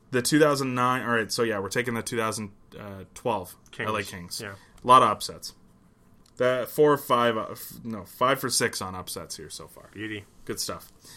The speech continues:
Speaker 1: The two thousand nine Penguins against the oh four Lightning. It's the Penguins. The Penguins by a lot.
Speaker 2: Is it?
Speaker 1: <laughs> Yeah, I think so. I mean, like, uh, I love the high end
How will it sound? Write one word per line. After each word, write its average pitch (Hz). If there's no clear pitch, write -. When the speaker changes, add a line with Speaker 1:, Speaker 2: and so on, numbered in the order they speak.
Speaker 1:
The 131
two 156
thousand 147
nine 135
Penguins 127
against 113
the 110
oh 107
four 98
Lightning. 90
It's -
the 104
Penguins. 85
The 101
Penguins 98
by 87
a 87
lot. 87
Speaker 2:
Is 117
it? 131
Speaker 1:
<laughs> -
Yeah, 147
I -
think -
so. -
I 151
mean, 156
like, 147
uh, 127
I 151
love 156
the 143
high 123
end 139